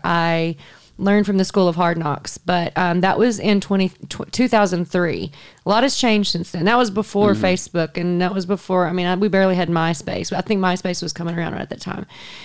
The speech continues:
Speaker 1: And so, uh, it's no better time than right now to be an indie artist. Um, I did not have all the tools and resources at my disposal that you have today. So we'll talk about that. But go ahead and Cliff and tell us a little bit about,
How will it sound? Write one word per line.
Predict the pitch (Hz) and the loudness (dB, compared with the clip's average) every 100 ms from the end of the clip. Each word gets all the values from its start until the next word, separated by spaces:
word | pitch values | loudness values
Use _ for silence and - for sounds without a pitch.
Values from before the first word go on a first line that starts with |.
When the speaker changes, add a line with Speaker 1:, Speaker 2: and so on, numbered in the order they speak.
| - - | -18 -2
Speaker 1:
And | 226 226 | 0 4
so, | 233 214 208 196 _ _ _ _ - - | 4 6 4 0 _ _ _ _ -12 0
uh, | 214 - | 2 4
it's | 214 226 | 2 6
no | 214 214 226 226 | 6 6 6 6
better | 208 208 | 4 4
time | 196 196 185 190 | 2 2 2 2
than | 170 | 2
right | 180 160 | 2 0
now | 147 175 | 2 2
to | 180 | 2
be | 175 | 0
an | |
indie | 151 175 180 156 | 2 0 0 0
artist. | 185 214 226 - - - | 2 2 0 -4 -10 -4
Um, | 185 175 170 165 | 0 2 2 0
I | 170 | 0
did | 175 | 2
not | 190 190 | 2 0
have | 185 185 | 2 2
all | 185 | 4
the | 175 175 | 2 2
tools | 190 185 | 2 2
and | 180 | 2
resources | 175 185 208 208 214 202 - - | 2 2 0 0 0 -2 -4 -4
at | 180 | -2
my | 185 | -2
disposal | 175 - 180 196 226 220 185 | -2 0 0 2 4 2 2
that | 180 - | -2 0
you | 180 | -2
have | 175 180 180 | 2 2 0
today. | 180 170 175 247 - - - - | -2 -2 0 -2 -6 -20 -20 -16
So | - 214 | 0 4
we'll | 214 | 4
talk | 247 233 226 | 4 2 2
about | 196 - | 0 2
that. | 202 156 | 2 2
But | 160 | 2
go | 269 | 4
ahead | 269 | 4
and | 214 | 2
Cliff | 226 214 | 0 0
and | 214 190 | 0 0
tell | 220 214 | 2 4
us | 202 - - | 2 -2 -8
a | 196 | -4
little | 202 | 0
bit | 190 | 0
about, | 185 190 - | 2 2 2